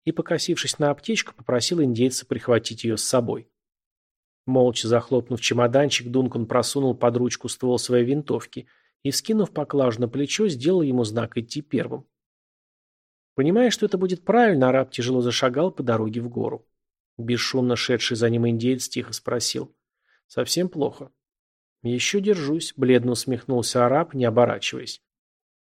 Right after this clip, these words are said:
«Судя по твоей походке, этого не скажешь», проворчал в ответ проводник. «Отсюда есть более короткий путь к деревне, чем тот, которым мы шли сюда?»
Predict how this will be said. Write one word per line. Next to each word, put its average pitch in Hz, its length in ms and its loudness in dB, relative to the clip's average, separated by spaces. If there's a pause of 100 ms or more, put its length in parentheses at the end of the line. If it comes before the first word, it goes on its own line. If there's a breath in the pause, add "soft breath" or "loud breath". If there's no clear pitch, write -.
(180)
«Судя 139 380 -2
по 170 100 -4
твоей 170 260 2
походке, 147 540 0
этого 143 160 -2
не 170 120 0
скажешь», 120 520 -2
проворчал 120 580 2
в 131 60 4
ответ 110 360 -2
проводник. 117 560 -2 (1040)
«Отсюда 156 380 0
есть 202 280 0
более 131 360 2
короткий 120 440 0
путь 123 240 -6
к 117 60 -8
деревне, 127 500 0
чем 107 200 -4
тот, 135 280 -6
которым 120 420 -2
мы 120 100 -4
шли 110 240 -6
сюда?» 131 420 -6